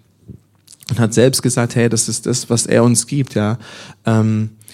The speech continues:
heilt die Kranken, treibt die Dämonen aus, erweckt die Toten und, und, und. So viel möglich mit ihm. Und, ähm, all das hat Jesus vom Vater gesehen. Es war das Herz des Vaters. Und, ähm, ja,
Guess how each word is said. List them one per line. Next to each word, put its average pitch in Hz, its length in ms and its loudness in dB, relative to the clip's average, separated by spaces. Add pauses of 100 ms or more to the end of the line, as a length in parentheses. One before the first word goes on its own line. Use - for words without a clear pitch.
(280)
heilt 123 260 2
die 127 60 -8
Kranken, 107 840 -6
treibt 120 320 0
die 120 80 -8
Dämonen 107 520 -2
aus, 101 640 -6 (320)
erweckt 117 360 -4
die 127 100 -8
Toten 110 460 -6
und, 120 240 2
und, 113 180 2
und. 113 200 2
So 143 340 2
viel 147 260 2
möglich 123 480 2
mit 101 200 -2
ihm. 98 340 -2 (520)
Und, 117 520 2
ähm, 110 440 -2 (1300)
all 143 180 2
das 147 320 4
hat 120 160 -2
Jesus 120 300 0
vom 117 180 -2
Vater 123 380 -2
gesehen. 135 440 -2
Es 127 160 -4
war 110 120 -2
das 110 200 -4
Herz 127 260 -4
des - 180 -6
Vaters. 127 580 -4 (300)
Und, 110 420 -2 (140)
ähm, 110 420 0
ja, 139 240 -8